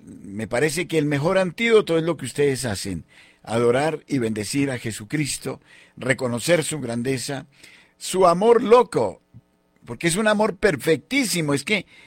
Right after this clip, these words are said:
yo por eso los envidio mucho a ustedes, porque, bueno, no hay que envidiarlos, hay que imitarlos,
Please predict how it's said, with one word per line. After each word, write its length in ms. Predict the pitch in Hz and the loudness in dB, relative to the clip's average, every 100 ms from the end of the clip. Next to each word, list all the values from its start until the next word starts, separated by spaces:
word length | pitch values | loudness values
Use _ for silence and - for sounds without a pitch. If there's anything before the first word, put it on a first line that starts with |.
| - | -6
yo 200 | 139 170 | -2 0
por 140 | 190 | 0
eso 180 | 185 170 | 0 0
los 160 | 165 135 | 0 0
envidio 360 | 131 147 160 165 | 0 0 0 -2
mucho 240 | 170 165 | -2 -4
a 20 | |
ustedes, 480 | 156 - 170 165 143 | -4 0 0 0 -2
porque, 480 | 139 117 - 127 107 - _ - - | -6 -6 -4 -4 -4 -10 _ -20 -4
bueno, 240 | 117 104 | -2 0
no 80 | 104 | 0
hay 80 | 117 | -2
que 100 | 151 | -2
envidiarlos, 500 | 135 110 113 127 104 | -2 0 0 0 -4
hay 80 | 117 | -6
que 120 | 139 | -6
imitarlos, 720 | 117 80 135 113 92 78 - | -4 2 4 2 -4 -10 -16